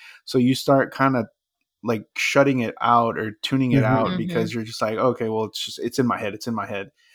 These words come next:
Speaker 1: you know? And,
Speaker 3: Right.
Speaker 1: and
Speaker 2: Yeah.
Speaker 1: yeah, the, the mind is a very powerful thing. And there is a lot of things that the, the, the mind can do to make you see things or,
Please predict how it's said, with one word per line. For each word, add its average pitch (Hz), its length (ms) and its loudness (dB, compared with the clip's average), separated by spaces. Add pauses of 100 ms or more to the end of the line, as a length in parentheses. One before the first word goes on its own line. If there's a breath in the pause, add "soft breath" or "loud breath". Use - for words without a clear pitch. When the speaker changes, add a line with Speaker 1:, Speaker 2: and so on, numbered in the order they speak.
(260 soft breath)
Speaker 1:
you 113 160 -6
know? 104 220 -4
And, 135 180 2
Speaker 3:
Right. 143 100 0
Speaker 1:
and 143 160 6
Speaker 2:
Yeah. 156 200 4
Speaker 1:
yeah, 113 60 2
the, 113 200 0
the 123 120 -2
mind 131 280 2
is 131 140 4
a 120 40 -4
very 123 300 2
powerful 127 400 0
thing. 135 240 0
And 113 100 -4
there 120 160 2
is 123 140 0
a 123 60 2
lot 117 180 4
of 110 80 -10
things 117 200 0
that 113 140 -6
the, 113 180 0
the, 113 280 0
the 113 260 -4 (720)
mind 117 520 -2
can 113 340 -6
do 123 460 2 (580 soft breath)
to 131 140 -2
make 123 260 -2
you 120 80 -2
see 123 200 0
things 113 460 -4
or, 110 280 -2